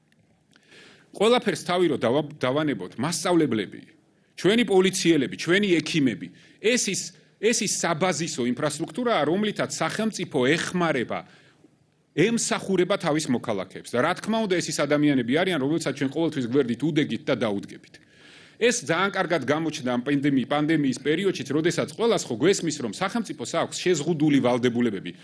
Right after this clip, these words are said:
სამწუხაროდ, ჯერ კიდე არა ვართ მდიდარი სახელმწიფო, რომ შეგვეძლოს ხარჯოთ იმდენი, რამდენიც გვინდა. როდესაც გაქვს უაღრესად მძიმე არჩევანი, სოციალურად დაეხმარო შენს მოქალაქეს პანდემიის დროს,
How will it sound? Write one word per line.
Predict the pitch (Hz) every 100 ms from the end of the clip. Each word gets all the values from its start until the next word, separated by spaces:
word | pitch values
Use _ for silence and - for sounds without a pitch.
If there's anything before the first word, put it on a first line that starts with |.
| - -
სამწუხაროდ, | - 196 220 220 - 156 117
ჯერ | 135 170
კიდე | 156 113 110
არა | 143 147
ვართ | 110 -
მდიდარი | 107 101 156 139 107
სახელმწიფო, | - 139 151 151 139 180
რომ | 196
შეგვეძლოს | 170 151 165 131 117
ხარჯოთ | - 139 117 107
იმდენი, | 151 180 143 113
რამდენიც | 117 123 127 147
გვინდა. | 107 110 92 82 - - - -
როდესაც | 156 220 226 190 127
გაქვს | 131 165 -
უაღრესად | 143 175 160 147 127 107
მძიმე | 110 101 147 185 208
არჩევანი, | 160 135 165 135 101 90 - - -
სოციალურად | - 220 226 226 208 190 180 156
დაეხმარო | 143 143 170 - 131 104 101
შენს | 143 135 -
მოქალაქეს | 135 160 135 120 110
პანდემიის | - 143 147 143 151 156 190
დროს, | 127 123